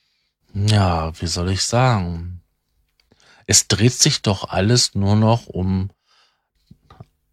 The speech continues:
mehr, mehr, mehr. Und das ist das,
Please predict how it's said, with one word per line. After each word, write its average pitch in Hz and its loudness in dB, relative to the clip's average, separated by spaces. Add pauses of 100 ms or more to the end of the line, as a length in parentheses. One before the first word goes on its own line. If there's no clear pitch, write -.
(240)
mehr, 104 2
mehr, 92 2
mehr. 87 0 (1120)
Und 90 -2 (2250)
das 123 4
ist - 0
das, - 0